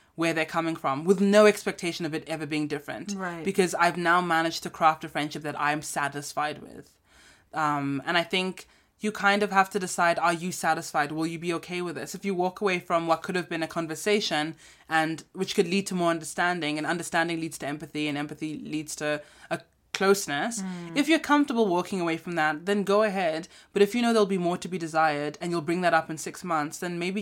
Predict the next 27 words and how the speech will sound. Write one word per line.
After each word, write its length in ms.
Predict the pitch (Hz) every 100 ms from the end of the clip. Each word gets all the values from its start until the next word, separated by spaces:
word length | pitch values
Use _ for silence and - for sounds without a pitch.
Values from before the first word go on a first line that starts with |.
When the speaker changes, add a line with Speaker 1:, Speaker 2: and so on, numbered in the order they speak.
| 202
Speaker 1:
just 120 | -
bring 120 | 170 170
it 80 |
up 100 | 165
now. 300 | 147 156 147 170 - - - - -
But 100 | 220
it 80 |
does 220 | 214 226 285
require 400 | 285 202 190 175
a 60 | 170 156
lot 140 | 160 160
of, 480 | 170 165 165 175 - _ _ _ _ _ -
it, 120 | 233 196
it 280 | 202 185 180 220
really 180 | 240 269
is, 60 | 214
like, 120 | 185 - 180
I 20 |
think, 220 | 196 185
a 40 | 180
mathematical 640 | 165 165 170 156 151 165
equation. 380 | 151 170 165 165
I 40 | 147
think 140 | 170
you 60 | 180
have 100 |
to 0 | 175